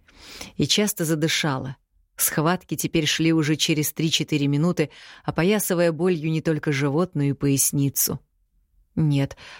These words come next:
она была готова к неприятным ощущениям, но почему-то не додумалась,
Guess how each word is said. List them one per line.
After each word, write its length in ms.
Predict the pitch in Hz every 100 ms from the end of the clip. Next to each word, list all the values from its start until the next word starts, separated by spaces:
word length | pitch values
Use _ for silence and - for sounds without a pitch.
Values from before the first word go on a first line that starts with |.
| -
она 220 | 165 180
была 300 | 175 180 196
готова 400 | 175 165 170 151
к 100 | -
неприятным 540 | 156 170 165 156 151
ощущениям, 720 | 147 - 160 - 156 147 143 - - - -
но 100 | 165
почему-то 480 | 170 - 180 185 165
не 140 | 165
додумалась, 720 | 165 147 180 190 135 135 -